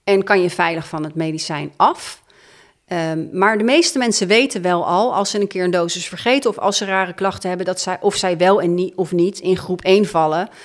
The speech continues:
van mensen die veilig gewoon kunnen stoppen. Want die, nou, die luisteren misschien niet eens naar deze podcast, want die hebben geen enkel probleem met hun pillen. Maar zodra je eigenlijk weet van, "Hey, ik reageer gevoelig als ik mijn medicijnen niet neem",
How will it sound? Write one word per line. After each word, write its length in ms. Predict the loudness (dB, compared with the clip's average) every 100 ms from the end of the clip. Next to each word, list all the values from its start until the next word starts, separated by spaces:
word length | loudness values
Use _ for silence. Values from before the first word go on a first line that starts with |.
| -20
van 160 | -4 -2
mensen 280 | 0 -2 -4
die 120 | -2
veilig 380 | 0 0 -2 -6
gewoon 200 | -6 -4
kunnen 200 | -4 -6
stoppen. 400 | 0 0 0 -6
Want 160 | -6
die, 240 | -6 -10 -12 -20 -20 -20 _ _
nou, 160 | 2
die 100 | 4
luisteren 360 | 4 2 0 -4
misschien 240 | -2 0
niet 80 | 2
eens 120 | 0
naar 100 | -2
deze 200 | -4 -6
podcast, 360 | -6 -8 -6 -6
want 100 | -4
die 80 | -6
hebben 100 | -4
geen 120 | -4
enkel 160 | -4 -6
probleem 540 | -8 -2 0 0 -4 -10 _ _ 0
met 220 | 0 0
hun 220 | -4 -4
pillen. 400 | 0 2 0 -4 -12 _ _ _ _
Maar 280 | 2 2 2
zodra 400 | -2 0 2 2
je 140 | 2
eigenlijk 360 | 0 -2 -2 -2
weet 240 | 2 2
van, 100 | -2
"Hey, 220 | -4 -4
ik 100 | -4
reageer 460 | -2 -2 -2 -2 -6
gevoelig 420 | -6 -2 2 2
als 140 | 0 -4
ik 60 |
mijn 120 | -4
medicijnen 520 | -2 -2 -2 -2 -2 -2
niet 160 | -4
neem", 360 | -2 0 0